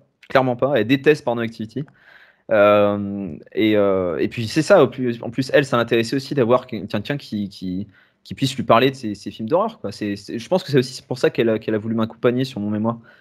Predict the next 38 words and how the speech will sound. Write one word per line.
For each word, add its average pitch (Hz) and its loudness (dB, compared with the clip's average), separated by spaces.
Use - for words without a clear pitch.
C'était - -4
pour, 104 0
euh, 101 0
déjà 110 4
parce 117 -2
qu'il - -2
y 104 2
a - 2
quelqu'un 113 -4
qui - -10
parlait 98 0
de - -14
cinéma, 127 0
et 98 -2
ça - -4
arrive 98 -4
au 117 0
final 127 0
pas 151 4
tant 151 -2
que - -14
ça, - -4
de 101 -8
parler 107 2
de - -10
cinéma, 139 0
et 101 2
en 95 -4
sé-, 113 -4
en 110 -6
plus 131 -4
en 110 -2
sémiotique, 117 -2
hein, 95 -2
stratégie 110 -2
de 113 -4
communication, 110 0
euh, - -8